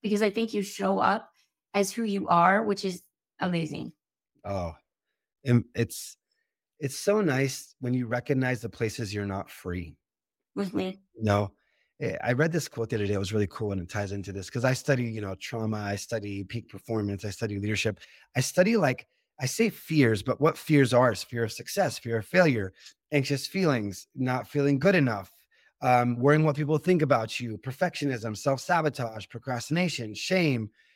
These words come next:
Speaker 2: you know, inauthenticity, playing small. It, like, the list is so long where it's just your body saying, "I don't feel safe." And I was listening to something, and it says, um, it w-, it,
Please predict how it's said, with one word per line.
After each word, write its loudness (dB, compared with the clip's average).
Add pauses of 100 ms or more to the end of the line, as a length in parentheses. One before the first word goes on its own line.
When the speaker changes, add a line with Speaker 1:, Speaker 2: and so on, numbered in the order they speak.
(180)
Speaker 2:
you 2
know, 4 (240)
inauthenticity, 0
playing 2
small. -2
It, -6
like, 2
the 2
list 0
is -4
so 2
long 2 (600)
where 6 (180)
it's -2
just 0
your 2
body 4
saying, -2
"I 0
don't -6
feel -8
safe." 0 (420)
And -2
I 2
was 0
listening 0
to -2
something, -2
and -8
it -12
says, 2 (300)
um, -4 (240)
it -2
w-, -2
it, -6